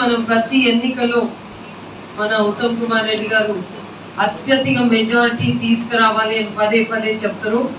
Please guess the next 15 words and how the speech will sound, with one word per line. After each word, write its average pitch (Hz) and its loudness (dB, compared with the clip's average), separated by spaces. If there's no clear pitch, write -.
అదే 254 2
విధంగా 240 4
మరి 226 6
ఈ - 6
ఎన్నికలకు 247 0
కూడా 214 0
మీరందరూ 254 2
కూడా 226 4
ప్రయత్నించి 233 2
మరి 226 2
మీ 254 6
మీ 277 6
మండలాల్లో 262 4
ఉన్న 240 0
ఈ - 2